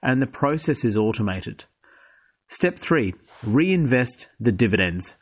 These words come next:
The power of compounding is absolutely vital. People ask me, "Why not just cash in dividends?" Remember, if you cash in dividends, you might have to declare it as an income,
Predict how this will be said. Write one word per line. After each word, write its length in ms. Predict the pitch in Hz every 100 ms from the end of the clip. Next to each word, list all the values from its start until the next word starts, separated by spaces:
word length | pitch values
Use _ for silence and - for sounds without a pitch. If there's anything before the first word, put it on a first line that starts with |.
| _ - _
The 80 | 135
power 400 | 107 - 156 170
of 120 | 160
compounding 720 | - 143 131 127 120 113 110 -
is 160 | 127 -
absolutely 580 | 135 139 - 131 117 120
vital. 560 | 101 104 110 107 101 - _ _ _ - - -
People 240 | 190 208
ask 240 | 175 160 -
me, 280 | 156 143 - -
"Why 240 | 120 139
not 160 | 185 185
just 240 | 156 -
cash 340 | - - - -
in 140 | 139
dividends?" 540 | 113 101 95 95 - - - - -
Remember, 420 | 135 160 170 135 -
if 180 | 143
you 80 | 139
cash 440 | - - 175 202 208
in 120 | 156
dividends, 540 | 135 117 107 107 107 - _
you 120 | 123
might 200 | 120 127
have 180 | 123 131
to 80 | -
declare 420 | 113 - 160 190
it 60 | 180
as 120 | 139
an 80 | 120
income, 460 | 110 101 107 104